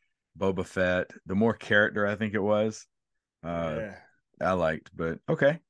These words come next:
Speaker 1: So Star Wars. And then what's a fear you have in life?
Speaker 2: Not being adequate enough.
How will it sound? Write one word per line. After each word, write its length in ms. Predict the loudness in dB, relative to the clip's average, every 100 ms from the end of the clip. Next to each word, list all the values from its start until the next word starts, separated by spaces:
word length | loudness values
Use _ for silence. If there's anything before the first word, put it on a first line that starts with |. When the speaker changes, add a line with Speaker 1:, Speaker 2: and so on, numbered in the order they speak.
| _ -14
Speaker 1:
So 140 | -10
Star 360 | -4 2 2 2
Wars. 400 | 2 2 0 -8
And 160 | -4 0
then 400 | 2 2 -2 -6 _
what's 160 | -6 -4
a 60 | -2
fear 300 | 2 2 2
you 200 | 0 -4
have 200 | -6 -8
in 140 | -10
life? 320 | -10 -12 -16 _ _ _ _ _ _ _ _ _ _ _ _ _ _ _ _ _ _ _ _ _ _ _ _ _ _ _ 2
Speaker 2:
Not 220 | 8 8
being 320 | 10 8 8 6
adequate 460 | 4 4 4 2
enough. 380 | 2 4 2 0